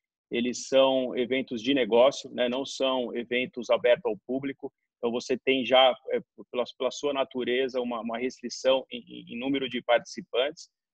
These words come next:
né? Uma F C E não pode ser comparada, por exemplo, com o Salão do Automóvel,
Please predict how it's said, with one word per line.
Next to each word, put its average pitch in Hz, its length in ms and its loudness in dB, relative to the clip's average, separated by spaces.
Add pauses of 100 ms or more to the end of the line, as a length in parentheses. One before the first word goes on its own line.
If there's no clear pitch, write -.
né? 123 120 4
Uma 120 220 4
F 127 180 2
C 123 160 -2
E 131 260 6 (340)
não 139 120 -4
pode 135 300 2
ser 127 120 -4
comparada, 127 840 2
por 135 160 -8
exemplo, 127 480 -8
com 143 160 -6
o 139 40 -6
Salão 135 380 0
do 135 80 -2
Automóvel, 117 640 0